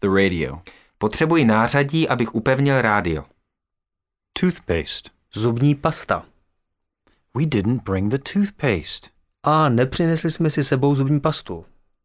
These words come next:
Speaker 3: Top.
Speaker 4: Vršek, hořejšek.
Speaker 3: When we get to the top, we will have a rest.
Speaker 4: Až dorazíme na vrchol, odpočineme si.
Speaker 3: Topic.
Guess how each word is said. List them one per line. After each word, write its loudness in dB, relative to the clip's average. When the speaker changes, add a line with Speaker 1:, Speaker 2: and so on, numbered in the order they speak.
Speaker 3:
Top. 0
Speaker 4:
Vršek, -2
hořejšek. -4
Speaker 3:
When 2
we 2
get 0
to 0
the 2
top, 2
we 2
will 2
have -2
a -8
rest. -10
Speaker 4:
Až 0
dorazíme 4
na 2
vrchol, 0
odpočineme -2
si. -2
Speaker 3:
Topic. -2